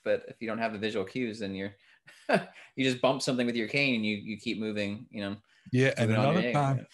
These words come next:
Speaker 2: another time I remember too is when, when I was in the mall, they had a table. I guess they were gonna put a display up, or they were in the process of, but it was in the middle of an aisle, and I was walking, and the cane missed it. It was,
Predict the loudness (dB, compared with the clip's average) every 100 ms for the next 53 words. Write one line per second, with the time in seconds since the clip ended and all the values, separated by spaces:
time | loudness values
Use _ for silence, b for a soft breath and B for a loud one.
0 | -20 _ _ 0 2 2 0 2 2 2
1 | 0 0 -2 0 0 0 0 -2 -2 -6
2 | _ _ -4 -2 0 0 0 0 2 2
3 | 0 -2 -8 _ _ _ -6 -4 -2 -2
4 | -2 -4 -6 -2 0 0 -4 -8 _ _
5 | _ _ _ _ _ _ _ _ -6 -2
6 | -2 0 0 2 2 0 -2 0 2 0
7 | -4 -2 -2 0 0 2 2 0 2 2
8 | 2 2 0 -4 -10 _ _ -2 -2 0
9 | 2 2 4 2 2 0 0 2 2 2
10 | 2 2 2 4 4 2 0 -2 0 0
11 | 2 0 -4 -4 -2 -2 -2 0 0 0
12 | -6 -8 -14 _ _ _ _ -2 0 -2
13 | -4 -8 -6 -2 2 2 4 2 2 2
14 | 0 0 -4 0 0 0